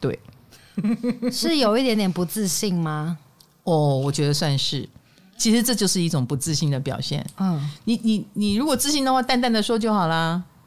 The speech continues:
Speaker 2: 对。
Speaker 1: 所以一个水星狮子，他有没有自信，你可以从他说的这些话的方式可以看得出来。
Speaker 2: 哦。
Speaker 1: 也就是说，他是有，有机会不浮夸的。哎，只要他有自信，他是何须浮夸？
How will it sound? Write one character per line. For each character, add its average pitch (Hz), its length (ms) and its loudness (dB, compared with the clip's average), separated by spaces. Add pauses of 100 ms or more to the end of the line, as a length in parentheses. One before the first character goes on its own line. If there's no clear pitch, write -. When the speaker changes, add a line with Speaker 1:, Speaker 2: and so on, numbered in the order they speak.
(140)
Speaker 2:
对。 156 180 -4
Speaker 1:
所 285 100 0
以 285 180 0
一 220 100 0
个 214 240 0
水 160 200 0
星 202 200 2
狮 202 260 0
子， 147 560 -4 (380)
他 226 220 0
有 185 160 2
没 156 140 4
有 160 120 2
自 165 180 -2
信， 160 200 0
你 143 100 0
可 - 160 -4
以 180 140 0
从 151 220 0
他 160 180 2
说 165 200 0
的 147 120 0
这 139 160 -6
些 147 240 0
话 147 240 -2
的 139 100 -2
方 220 340 0
式 - 200 -2
可 - 120 -8
以 - 40 -6
看 139 220 -8
得 139 100 -8
出 - 240 -14
来。 - 280 -8
Speaker 2:
哦。 247 580 -4
Speaker 1:
也 208 120 0
就 330 120 2
是 320 60 4
说， 294 220 2
他 320 240 -2
是 311 160 0
有， 160 240 2 (100)
有 156 140 2
机 208 160 0
会 214 100 2
不 185 140 -4
浮 139 180 -2
夸 131 240 -2
的。 - 180 -8 (460)
哎， 208 140 2
只 165 220 0
要 220 160 2
他 214 160 2
有 160 160 2
自 160 180 -2
信， 156 180 0
他 151 120 2
是 147 280 -4
何 220 360 4
须 214 260 2
浮 135 240 -2
夸？ 139 400 -4